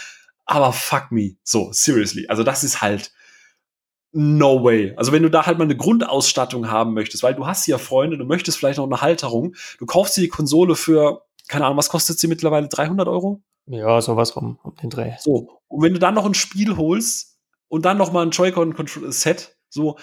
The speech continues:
Speaker 1: dann hast du halt noch mal den Preis der Konsole gefühlt so. <laughs>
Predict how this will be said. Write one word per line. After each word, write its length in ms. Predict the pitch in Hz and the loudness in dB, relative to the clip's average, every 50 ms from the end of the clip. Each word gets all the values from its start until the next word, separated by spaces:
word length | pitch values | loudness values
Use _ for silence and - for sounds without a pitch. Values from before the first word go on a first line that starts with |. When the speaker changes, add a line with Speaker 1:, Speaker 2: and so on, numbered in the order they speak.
| - - _ | -20 -20 _
Speaker 1:
dann 160 | _ 147 160 196 | _ -4 -2 0
hast 180 | 226 226 - | 0 0 0
du 60 | 196 | 2
halt 100 | 190 180 | 2 2
noch 200 | 180 208 202 196 | 2 0 0 2
mal 120 | 190 190 175 | 2 2 2
den 140 | 170 165 160 | 2 0 0
Preis 320 | - - 185 180 165 - | 0 2 2 2 2 2
der 100 | - 160 | 0 -2
Konsole 460 | - 151 147 139 151 160 160 147 127 | 0 -2 0 2 4 4 4 4 4
gefühlt 340 | 113 113 - - 120 117 117 | 2 -2 -2 -2 -4 -4 -2
so. 180 | - 98 113 131 | 0 0 0 0
<laughs> 40 | 131 | 0